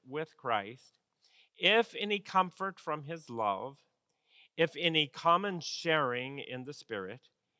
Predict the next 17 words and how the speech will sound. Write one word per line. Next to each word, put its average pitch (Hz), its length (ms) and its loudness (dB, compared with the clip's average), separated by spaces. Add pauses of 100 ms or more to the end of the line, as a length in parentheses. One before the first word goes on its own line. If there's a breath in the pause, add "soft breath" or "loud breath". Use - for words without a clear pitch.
(220)
if 208 420 4
any 190 320 2
tenderness 170 920 -6
and 147 240 -6
compassion, 123 840 -6 (720)
then 127 760 2 (280)
make 196 560 0
my 185 460 4
joy 160 520 2
complete 165 640 -6
by 131 200 4
being 139 420 -4
like-minded, 139 1120 0 (440 soft breath)
having 170 380 4
the 139 120 0
same 180 480 0
love, 139 640 4